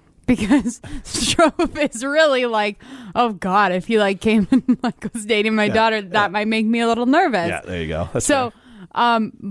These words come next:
Speaker 1: but we can talk about who you're gonna have for Strofe. But for Matt, I thought he could actually be the wedding planner.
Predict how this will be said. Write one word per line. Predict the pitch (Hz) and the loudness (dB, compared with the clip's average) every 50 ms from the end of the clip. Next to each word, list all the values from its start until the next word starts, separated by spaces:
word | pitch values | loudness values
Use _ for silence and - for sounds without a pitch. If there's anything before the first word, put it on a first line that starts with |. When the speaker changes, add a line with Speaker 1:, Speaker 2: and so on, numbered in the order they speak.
| 180 - | -8 0
Speaker 1:
but | - 226 208 - 190 175 - - 185 | 2 2 2 0 -2 -18 -16 -12 -2
we | 180 240 226 | -2 0 2
can | 285 247 | 2 2
talk | 254 233 220 | 2 0 0
about | 214 214 208 | 0 0 0
who | 214 | 0
you're | 220 208 202 196 | 0 0 0 0
gonna | 208 202 | 0 0
have | 190 185 - | -2 -2 -2
for | - 180 | -4 -8
Strofe. | - - 220 190 180 - | -4 0 0 0 0 0
But | 226 220 - | -4 -4 0
for | - 254 226 190 | 2 2 2 2
Matt, | 180 202 196 208 247 311 370 359 240 185 170 165 - _ - _ _ _ _ _ _ - | 0 -2 0 2 2 2 2 2 2 2 0 -2 -6 _ -20 _ _ _ _ _ _ -2
I | 202 214 233 247 277 | 0 2 2 2 0
thought | - - 233 202 185 180 175 175 165 - - _ _ _ _ _ _ | -2 -2 0 0 2 2 0 -2 -4 -6 -12 _ _ _ _ _ _
he | - - 247 254 | -2 0 0 2
could | 226 269 233 | 4 2 2
actually | 220 208 - 247 220 | 2 0 -2 -4 -4
be | 202 196 | -4 -2
the | 170 175 | -2 -2
wedding | 170 160 196 208 233 247 240 226 - | -2 0 0 2 2 4 2 2 0
planner. | - - 180 160 151 147 135 - - 180 | 0 -6 -6 -6 -6 -8 -10 -10 -10 -12